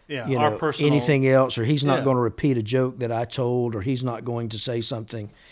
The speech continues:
Speaker 1: And
Speaker 2: He's
Speaker 1: I've had
Speaker 2: going
Speaker 1: that,
Speaker 2: to
Speaker 1: I've had
Speaker 2: always
Speaker 1: that
Speaker 2: protect me,
Speaker 1: situation come to
Speaker 2: right?
Speaker 1: me with
Speaker 2: And
Speaker 1: some
Speaker 2: so that
Speaker 1: neighbors, yeah.
Speaker 2: is important. First,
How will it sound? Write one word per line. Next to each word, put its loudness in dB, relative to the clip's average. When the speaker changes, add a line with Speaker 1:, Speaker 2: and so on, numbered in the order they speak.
Speaker 1:
And -2
Speaker 2:
He's 4
Speaker 1:
I've 2
had 6
Speaker 2:
going 6
Speaker 1:
that, 2
Speaker 2:
to 2
Speaker 1:
I've -8
had 0
Speaker 2:
always 8
Speaker 1:
that -2
Speaker 2:
protect 2
me, -6
Speaker 1:
situation -8
come -6
to 4
Speaker 2:
right? 4
Speaker 1:
me -12
with -14
Speaker 2:
And 2
Speaker 1:
some 6
Speaker 2:
so 2
that 6
Speaker 1:
neighbors, -14
yeah. 2
Speaker 2:
is 2
important. 4
First, 2